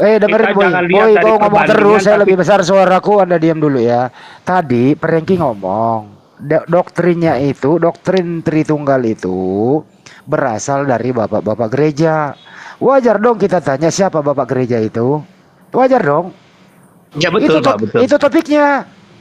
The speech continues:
Speaker 2: Iya, makanya saya bilang, Pak Franky jangan terlalu banyak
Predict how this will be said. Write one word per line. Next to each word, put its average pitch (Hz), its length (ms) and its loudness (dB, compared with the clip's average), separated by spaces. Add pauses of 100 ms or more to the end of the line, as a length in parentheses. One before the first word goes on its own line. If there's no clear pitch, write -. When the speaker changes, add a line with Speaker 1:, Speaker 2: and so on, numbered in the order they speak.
(220)
Speaker 2:
Iya, 277 180 0
makanya 220 520 0
saya 202 200 0
bilang, 233 340 2
Pak 214 220 0
Franky 180 500 0
jangan 180 400 0
terlalu 170 420 0
banyak 160 500 0